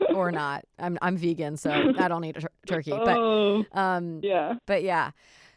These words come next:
Speaker 2: So cool. Okay, well, there was a tangent, but that was a fun one. Um, okay, so where can people
Speaker 1: <laughs>
Speaker 2: find you, um, online?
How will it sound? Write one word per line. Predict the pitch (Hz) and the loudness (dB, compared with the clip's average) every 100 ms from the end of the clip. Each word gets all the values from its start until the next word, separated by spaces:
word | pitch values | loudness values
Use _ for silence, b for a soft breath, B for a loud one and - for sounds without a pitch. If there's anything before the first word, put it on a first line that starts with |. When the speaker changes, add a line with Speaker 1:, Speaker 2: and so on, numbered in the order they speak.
| b | b
Speaker 2:
So | - - 294 294 | -20 -2 2 2
cool. | 302 254 202 | 2 0 0
Okay, | 226 214 | 0 -2
well, | 220 | 0
there | 247 | 0
was | 254 | 0
a | 214 | -2
tangent, | 208 185 175 165 | -4 -4 -4 -6
but | 190 | -6
that | 175 | -6
was | 165 | -6
a | 165 | -10
fun | - - | -12 -12
one. | 104 - | -18 -8
Um, | 196 196 190 185 | -2 0 -2 -2
okay, | 220 226 | -4 -2
so | 180 233 | -2 0
where | 220 254 | 2 2
can | - 311 | 2 0
people | 285 285 | 4 4
Speaker 1:
<laughs> | 277 | 2
Speaker 2:
find | 208 202 190 | 0 0 -2
you, | 190 185 190 220 _ | -2 0 0 -2 _
um, | 196 185 175 170 160 _ | -2 0 0 -4 -8 _
online? | 175 180 180 185 185 190 160 135 82 78 | 0 0 0 -2 -2 -2 -2 -4 -8 -12